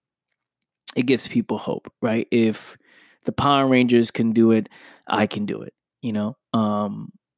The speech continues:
if Iron Man can sacrifice his life and whatever, eh, then I can live my life and, and, and live, uh, you know, live a very inspiring life, right? I can,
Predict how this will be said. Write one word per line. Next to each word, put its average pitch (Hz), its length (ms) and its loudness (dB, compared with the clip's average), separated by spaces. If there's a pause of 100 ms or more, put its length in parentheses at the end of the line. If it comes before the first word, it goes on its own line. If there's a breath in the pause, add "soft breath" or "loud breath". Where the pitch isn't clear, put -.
(440 soft breath)
if 113 400 2
Iron 131 320 2
Man 120 340 2 (100)
can 107 260 -4
sacrifice 113 640 -2
his 113 140 -6
life 113 420 -2
and 104 320 -6 (180)
whatever, 110 560 -2
eh, 50 120 -8 (100)
then - 160 -4
I 117 220 0
can 113 220 0
live 110 160 2
my 107 180 2
life 101 420 -2
and, - 300 -12
and, 107 200 -12 (100)
and 104 180 -4
live, 107 420 2 (560 loud breath)
uh, - 280 0 (640)
you 110 140 0
know, - 120 -2 (1300)
live 117 200 6
a 110 60 6
very 110 300 6
inspiring 101 600 0
life, - 460 -10
right? 113 280 -4 (1600 loud breath)
I 120 120 0
can, 113 220 0